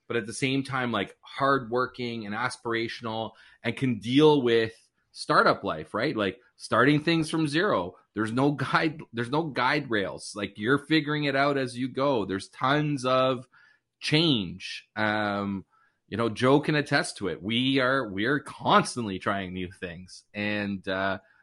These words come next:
that's, that's hard on a lot of people, but we found a group of people that, uh, that do really well in that environment. And that's, that's what's helping us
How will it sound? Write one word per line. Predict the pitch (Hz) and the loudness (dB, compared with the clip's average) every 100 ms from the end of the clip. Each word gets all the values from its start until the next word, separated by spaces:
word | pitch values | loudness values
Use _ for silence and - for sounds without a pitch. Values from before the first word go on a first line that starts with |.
| _ | _
that's, | - 131 - - | -2 -2 -4 -8
that's | 117 143 | -2 -2
hard | - 123 151 | 2 2 2
on | 131 | 0
a | 98 | -2
lot | 90 | -4
of | 92 | -4
people, | 92 87 | -8 -6
but | 92 | -6
we | 95 117 139 | -4 -2 -2
found | - - 107 113 110 | -4 -6 -4 -2 -4
a | |
group | 101 95 104 | -6 -6 -8
of | 98 _ | -10 _
people | 92 - 123 196 _ _ _ - | -14 -10 -10 -10 _ _ _ -8
that, | 90 92 - - | -4 -4 -6 -6
uh, | 92 92 90 90 | -4 -2 -4 -6
that | 95 95 | -8 -6
do | 113 104 | -8 -6
really | 95 110 113 | -2 -2 0
well | 92 95 101 | 0 -2 -2
in | 95 | -4
that | 92 | -6
environment. | 98 95 117 165 87 76 | -8 -6 -6 -6 -8 -10
And | 92 | -8
that's, | 95 - - - - | -8 -10 -14 -18 -12
that's | 87 107 - - - - | -10 -10 -14 -20 -16 -8
what's | 107 - | -8 -4
helping | 104 107 113 | -6 -4 -6
us | 113 - | -6 -10